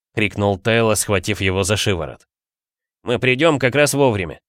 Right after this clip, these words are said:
Понимаешь, доктор Месмер у нас один на всё чистилище, и чтобы везде успевать, он живёт сразу в нескольких временных линиях. У него десять кабинетов, и в каждом сидит он, просто в разное время. Точнее пояснить не могу, извини,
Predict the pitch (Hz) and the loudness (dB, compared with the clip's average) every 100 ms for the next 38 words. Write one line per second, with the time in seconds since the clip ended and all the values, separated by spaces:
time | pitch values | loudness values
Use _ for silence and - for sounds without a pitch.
0 | _ _ _ - 113 156 151 110 143 - | _ _ _ -10 -2 2 2 2 -2 0
1 | 143 139 156 156 151 143 143 143 - 147 | 0 2 2 2 2 2 2 0 0 -2
2 | 147 147 131 120 - 147 127 143 - 135 | 0 0 2 0 0 -2 0 -2 -2 -2
3 | 107 - - - _ _ _ 104 - 131 | -2 -4 -8 -14 _ _ _ -6 -2 0
4 | 127 131 123 131 131 - 139 135 151 131 | 0 0 0 0 0 0 -2 0 0 0
5 | 120 117 131 135 - 143 143 123 113 135 | 0 0 0 -2 0 2 2 0 -2 -2
6 | 127 127 123 107 127 123 123 135 135 135 | -2 -4 -4 -2 0 0 0 -2 0 -2
7 | 101 78 - _ _ _ _ 117 113 127 | -2 -6 -10 _ _ _ _ -12 -8 -2
8 | 151 135 151 151 139 156 143 147 139 127 | -2 -2 -2 -2 -2 -2 -2 0 0 -2
9 | 120 123 - 139 143 139 135 143 135 139 | -4 -4 -4 -2 0 0 0 -2 -4 -2
10 | 139 131 113 127 113 127 117 131 123 131 | 0 2 0 -2 0 -2 0 0 0 -2
11 | 120 120 98 - _ _ _ 104 - 147 | 0 -2 -4 -10 _ _ _ -6 -4 -2
12 | 143 127 135 127 147 135 143 139 139 127 | 0 0 -2 0 -2 -4 -2 0 0 0
13 | 131 117 110 123 110 | 0 -2 -2 -4 -6